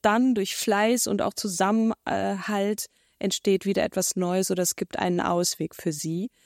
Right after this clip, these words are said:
Achtzehnhundertachtundachtzig stirbt dann leider ihr Neuehemann Nelson Davis an Tuberkulose. Zwei Jahre später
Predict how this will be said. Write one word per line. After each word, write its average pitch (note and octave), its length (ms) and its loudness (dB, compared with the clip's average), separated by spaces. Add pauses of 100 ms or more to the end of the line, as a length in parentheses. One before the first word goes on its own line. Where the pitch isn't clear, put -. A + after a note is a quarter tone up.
(500)
Achtzehnhundertachtundachtzig G#3+ 1900 0
stirbt F#3+ 420 -2
dann F3+ 440 0
leider G3+ 540 2
ihr F#3 200 0
Neuehemann F3+ 960 0
Nelson F3+ 460 0
Davis E3+ 340 0
an E3 280 -2
Tuberkulose. F#3+ 840 0
Zwei F3 280 0
Jahre F3 200 -2
später F#3 680 0